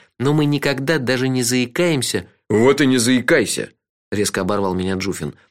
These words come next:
Speaker 1: забарабанил пальцами по столу и туманно объяснил.
Speaker 2: «Такие вещи боятся слов даже больше, чем пристальных взглядов,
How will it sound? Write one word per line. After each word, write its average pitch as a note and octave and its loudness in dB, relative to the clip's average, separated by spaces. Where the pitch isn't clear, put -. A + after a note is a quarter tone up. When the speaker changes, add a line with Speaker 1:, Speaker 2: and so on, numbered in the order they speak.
Speaker 1:
забарабанил A#2 0
пальцами G#2+ -2
по A2 -2
столу D3 0
и - -6
туманно A#2 -2
объяснил. F2+ -6
Speaker 2:
«Такие A2 2
вещи A2+ 2
боятся G#2+ 2
слов A2 0
даже G2 0
больше, A2+ 0
чем G2 -2
пристальных G2 -2
взглядов, F2+ -4